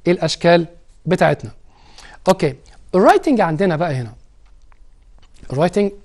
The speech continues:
هنا بقى. اه، انت درست، كتبت عن شخص عندك في الوحده الاولى او الثانيه او الثالثه، تمام.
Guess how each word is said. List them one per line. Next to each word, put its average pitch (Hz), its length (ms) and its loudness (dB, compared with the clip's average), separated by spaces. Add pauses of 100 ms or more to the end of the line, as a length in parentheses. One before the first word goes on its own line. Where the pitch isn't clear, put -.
هنا 156 220 2
بقى. 117 140 -10 (600)
اه، 165 180 4
انت 185 160 -2
درست، 165 400 -2
كتبت 175 300 -4
عن 143 120 -4
شخص - 300 -12
عندك 220 280 -6 (420)
في - 100 -18
الوحده 143 300 -6
الاولى 165 240 -6
او 131 140 -8
الثانيه 156 280 -8
او 143 80 -12
الثالثه، 196 520 -6
تمام. 156 320 -4